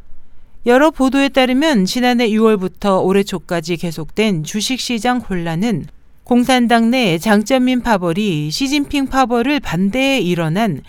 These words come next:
경제 구테타로 지목될 만큼 주식시장 혼란에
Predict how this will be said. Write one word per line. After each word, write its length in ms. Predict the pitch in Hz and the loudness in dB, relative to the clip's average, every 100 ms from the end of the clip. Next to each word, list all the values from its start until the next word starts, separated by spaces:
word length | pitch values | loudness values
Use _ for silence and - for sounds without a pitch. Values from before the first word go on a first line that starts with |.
| - - | -20 -12
경제 400 | - 180 170 233 | -2 0 2 0
구테타로 800 | 240 - 214 294 285 269 247 240 | 0 -4 -4 -4 -2 -2 0 0
지목될 560 | 220 214 196 190 185 160 | 0 0 0 0 -4 -4
만큼 540 | 156 139 - 226 151 - - - - | -4 -8 -4 -4 -4 -8 -18 -20 -8
주식시장 760 | - 233 262 - 247 226 302 | -4 0 0 0 -2 0 0
혼란에 640 | 294 - 302 311 220 143 | 4 4 4 2 2 -2